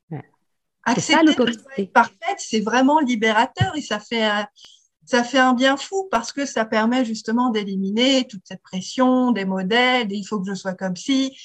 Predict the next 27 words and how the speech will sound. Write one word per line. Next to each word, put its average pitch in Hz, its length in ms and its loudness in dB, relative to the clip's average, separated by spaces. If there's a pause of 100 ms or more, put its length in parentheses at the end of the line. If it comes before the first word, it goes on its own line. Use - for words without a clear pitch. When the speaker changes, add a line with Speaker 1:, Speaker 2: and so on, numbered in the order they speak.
(320)
Speaker 2:
ce - 160 -6
dialogue 226 420 4
intérieur 233 560 0
qu'on 226 120 -4
n'a 202 160 0
jamais 202 320 -4
choisi 220 340 -4 (100)
et 226 120 -2
qui 214 160 -8
fait 311 160 -6
qu'on 226 160 -4
est 208 120 -4
toujours 233 320 -4
en 220 120 0
souffrance 285 500 -6
parce 220 180 -8
qu'on 208 120 -6
a 196 80 -4
toujours 240 260 -6
cette 214 180 -12
impression 208 420 -10
qu'il 220 160 -14
faut 311 280 -4 (840)
accéder 233 680 0
à 214 120 2
autre 202 280 -6
chose 277 580 -6